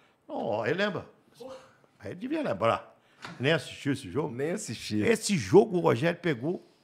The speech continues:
Speaker 1: até pensamento. Entendeu? O... Depois o título contra o Barcelona. Também o título importante que o São Paulo ganhou. Claro que eu fiquei feliz.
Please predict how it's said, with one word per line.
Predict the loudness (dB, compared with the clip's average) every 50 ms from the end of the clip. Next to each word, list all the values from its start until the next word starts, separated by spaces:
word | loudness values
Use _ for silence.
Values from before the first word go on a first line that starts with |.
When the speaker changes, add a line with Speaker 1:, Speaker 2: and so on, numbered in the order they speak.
| _ _ _ _ _
Speaker 1:
até | -2 -2 -2 -4 -4 _ 0 0 0 0
pensamento. | 0 0 0 0 0 0 0 0 0 0 0 -2 -2 -4 -8 _ _ _ _ _ _ _ _ _ _ _
Entendeu? | -6 -2 2 2 2 2 0 -4 -18 _ _
O... | -6 -2 -2 0 0 0 -2 -2 -4 -4 -6 -6 -8 -10 -10 -12 -12 -14 -14 -10
Depois | -8 -8 -6 -4 -4 -2 -2
o | -4
título | -4 -4 -4 -4 -4 -6 -6
contra | -4 -4 -4 -4 -2
o | 0
Barcelona. | 0 0 0 0 0 -2 0 2 2 4 4 2 0 -2 -8 -14 -20 _ _ _ _ _ _ _ _ _
Também | -8 -6 -2 0 0
o | 0
título | 0 -4 -6 -4 -4 -4
importante | -4 -4 -4 -4 -4 -2 -2 -2 -2 -2 -2 -6 -12
que | -16 -14
o | -10
São | -8 -8
Paulo | -4 -4 -4 -4 -4
ganhou. | -4 -4 -6
Claro | -6 -4 -2 -2 0 0 -2
que | -4 -8
eu | -10
fiquei | -8 -4 -4 -4
feliz. | -2 -2 -4 -4 -4 -4 -4 -6 -10 -16